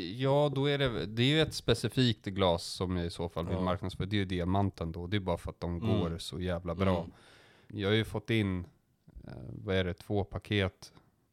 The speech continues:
Speaker 1: nu och då, det är typ, det, hälften är redan såld på
Speaker 2: Ja.
Speaker 1: ena.
Speaker 2: Det är bra.
Speaker 1: Ehm, så de, de diamantglasen säljs ju som smör.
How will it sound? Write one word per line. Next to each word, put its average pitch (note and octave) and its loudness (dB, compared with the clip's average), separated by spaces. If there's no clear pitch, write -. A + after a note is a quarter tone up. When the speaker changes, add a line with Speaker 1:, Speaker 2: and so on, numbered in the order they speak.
Speaker 1:
nu F#2+ 0
och F#2+ -6
då, F#2 -2
det G#2 -6
är F#2+ 0
typ, - -8
det, - -2
hälften G#2 0
är F#2 0
redan F#2+ 2
såld F2 -4
på F#2 0
Speaker 2:
Ja. F2+ 4
Speaker 1:
ena. F2+ -2
Speaker 2:
Det A#2 -8
är C#3 -8
bra. F2+ -8
Speaker 1:
Ehm, F2 -6
så - -10
de, G2+ 2
de A2 2
diamantglasen G2+ 2
säljs F#2+ 0
ju F2 0
som F2 -4
smör. F#2 0